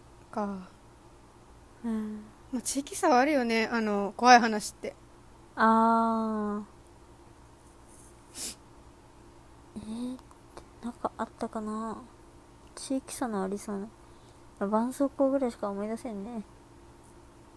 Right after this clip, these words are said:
Speaker 1: あー、バンドエイドっていうか。
Speaker 2: ね。うん、カットバン。
Speaker 1: あー、っていうか。
Speaker 2: あら？か、絆創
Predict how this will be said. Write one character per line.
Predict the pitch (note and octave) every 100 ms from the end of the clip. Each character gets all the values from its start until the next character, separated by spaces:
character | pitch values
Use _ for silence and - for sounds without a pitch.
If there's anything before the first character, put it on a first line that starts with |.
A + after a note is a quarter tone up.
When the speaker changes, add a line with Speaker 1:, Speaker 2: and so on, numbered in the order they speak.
| - -
Speaker 1:
あ | B3 B3 G#3+ A3
ー、 | - - - - -
バ | A#3+
ン | C4+
ド | C#4
エ | C#4+
イ |
ド | C#4 G#3
っ |
て | A#3
い | A3+
う | A3
か。 | A#3+ A3+ G#3 - - - -
Speaker 2:
ね。 | A3+
う | G#3
ん、 | -
カ | A#3+
ッ | -
ト | B3+
バ | B3
ン。 | B3 B3+ C4+ - - - - -
Speaker 1:
あ |
ー、 | A#3+ A3+ A3 G#3+ G#3
っ | - - - - - - - -
て |
い | A3+
う |
か。 | G#3 G#3+
Speaker 2:
あ | A3+
ら？ | F4 - - - - - - - - - - -
か、 | - D#4 G3
絆 | G#3 G#3
創 | G#3 A3